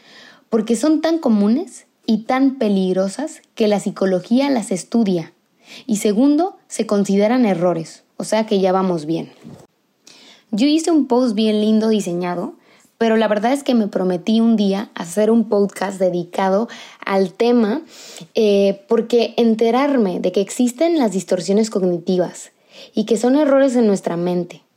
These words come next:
y del arte de gestionarlas, creo que me ha salvado la vida. Y como yo amo con todo mi corazón a mis gladiadores en The Healing Project,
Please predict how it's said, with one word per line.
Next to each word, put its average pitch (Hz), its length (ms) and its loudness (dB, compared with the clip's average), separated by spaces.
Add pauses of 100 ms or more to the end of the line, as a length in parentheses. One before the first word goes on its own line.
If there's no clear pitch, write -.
(200)
y 214 120 0
del 202 220 2
arte 214 240 0
de 269 120 4
gestionarlas, 180 880 -4 (300)
creo 247 160 0
que 294 200 0 (220)
me 208 140 2
ha 208 40 0
salvado 220 380 0
la 180 160 0
vida. 180 420 -2 (420)
Y 196 80 -8
como 240 260 2
yo 294 160 2
amo 359 340 0
con 262 200 2
todo 269 160 2
mi 262 140 2
corazón 196 500 -2
a 220 40 4
mis 202 180 2
gladiadores 175 680 0
en 180 80 0
The 170 100 0
Healing 202 340 2
Project, 185 460 -2